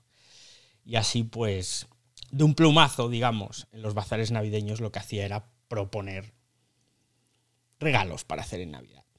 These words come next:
Siempre regalos tecnológicos, se entiende. Pero mira tú por dónde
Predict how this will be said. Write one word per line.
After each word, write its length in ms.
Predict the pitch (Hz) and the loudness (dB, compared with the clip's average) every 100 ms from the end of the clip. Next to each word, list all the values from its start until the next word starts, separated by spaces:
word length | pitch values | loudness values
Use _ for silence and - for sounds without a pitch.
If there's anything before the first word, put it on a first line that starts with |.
| _ | _
Siempre 320 | - 120 117 | 2 4 4
regalos 380 | 110 113 131 - | 4 2 2 0
tecnológicos, 800 | 104 95 87 98 - - - - | -2 -2 -12 -18 -20 -16 -8 -6
se 80 | |
entiende. 420 | 92 95 85 82 - _ _ _ _ _ _ _ _ _ _ _ _ _ _ _ _ _ _ _ _ _ _ _ _ _ | -6 -8 -10 -12 -18 _ _ _ _ _ _ _ _ _ _ _ _ _ _ _ _ _ _ _ _ _ _ _ _ _
Pero 160 | 156 190 | 6 10
mira 220 | 285 285 | 10 8
tú 160 | 294 | 4
por 180 | 202 151 | 0 2
dónde 460 | 175 226 208 208 | 4 4 2 -2